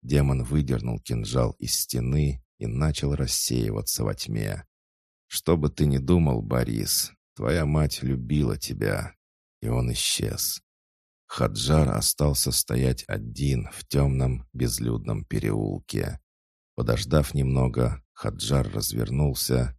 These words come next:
и отправился в сторону квартала Диносов. Эхо сказанных Хельмером слов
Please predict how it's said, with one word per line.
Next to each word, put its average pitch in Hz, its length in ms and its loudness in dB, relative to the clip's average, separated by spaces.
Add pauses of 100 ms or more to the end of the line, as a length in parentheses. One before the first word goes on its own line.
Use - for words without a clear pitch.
и - 60 -4
отправился 69 760 0
в - 80 -6
сторону 67 560 0
квартала 55 720 -2
Диносов. 50 840 -4 (600)
Эхо 71 400 4
сказанных 64 640 2
Хельмером 60 680 0
слов - 580 0